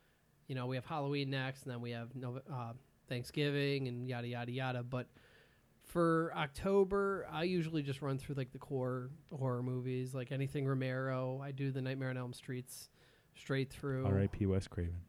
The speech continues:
Speaker 1: Yeah, that's, that's actually a big
Speaker 2: Oh, I know.
Speaker 1: shame.
Speaker 2: That, that's a bummer. I mean, and, and they kept it quiet, too.
Speaker 1: Yeah, they really did. Johnny Depp actually, uh, came out and he was talking about it.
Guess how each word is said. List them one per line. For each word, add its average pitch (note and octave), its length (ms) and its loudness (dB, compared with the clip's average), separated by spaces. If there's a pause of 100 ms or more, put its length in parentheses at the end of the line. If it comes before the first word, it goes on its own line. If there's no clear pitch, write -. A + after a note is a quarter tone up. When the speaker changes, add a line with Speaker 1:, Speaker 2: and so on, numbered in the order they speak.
(460)
Speaker 1:
Yeah, D3+ 260 4 (160)
that's, - 440 -2
that's D3+ 200 -2
actually C3 380 -2 (160)
a C#3+ 40 -10
big B2+ 120 -10
Speaker 2:
Oh, E3+ 80 10
I D#3 60 10
know. G3 60 10
Speaker 1:
shame. A#2 100 10
Speaker 2:
That, G#2+ 100 6 (220)
that's - 340 2
a F#2+ 60 0
bummer. F#2 580 2
I - 20 2
mean, G#2+ 160 8
and, A2+ 400 8
and C#3+ 140 12
they D#3+ 80 10
kept A3 160 10
it G#2+ 80 8
quiet, B2 420 4
too. A#2 240 10
Speaker 1:
Yeah, D3 240 8 (220)
they D#3+ 120 4
really D#3 260 8
did. E3 220 -2
Johnny A#3 280 6
Depp B3+ 180 4
actually, D#3 400 4
uh, C3 200 4
came C#3 220 2
out C3+ 100 4
and C3+ 100 2
he C3+ 40 4
was C3 140 2
talking B2+ 300 -2
about B2 260 0
it. C3+ 140 -4